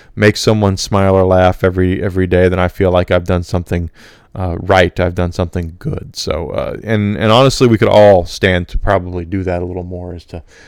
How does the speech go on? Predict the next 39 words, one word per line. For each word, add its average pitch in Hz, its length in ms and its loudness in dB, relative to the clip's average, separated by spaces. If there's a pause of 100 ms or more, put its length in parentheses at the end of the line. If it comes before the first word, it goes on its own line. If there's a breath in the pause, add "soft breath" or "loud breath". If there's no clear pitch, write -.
(140 loud breath)
take 104 200 2
some 95 220 -6
time 95 480 0
to 87 340 -2 (420 loud breath)
recognize 95 760 2
that, 90 220 -2
uh, 92 120 0
maybe 127 340 4
it's - 160 0
not 104 300 0
necessarily 104 540 2
about 92 440 4 (800 soft breath)
feeling 95 360 0
negative 92 360 0
about - 340 -10
things. 98 260 -12
Maybe 123 200 -8
we 127 100 0
should 107 160 -8
do 104 140 0
things 101 240 -4
to 101 80 -6
make, - 480 -6
make 107 240 -4
ourselves 98 400 0
and 95 80 0
other 90 120 -2
people 101 300 -4
feel 87 200 -4
positive - 640 -8
for - 200 -16
a - 40 -16
change. 95 500 -18
So 95 260 -16
if - 320 -20
you - 80 -20
get 139 140 -6
the 123 100 -2
opportunity, 104 720 -2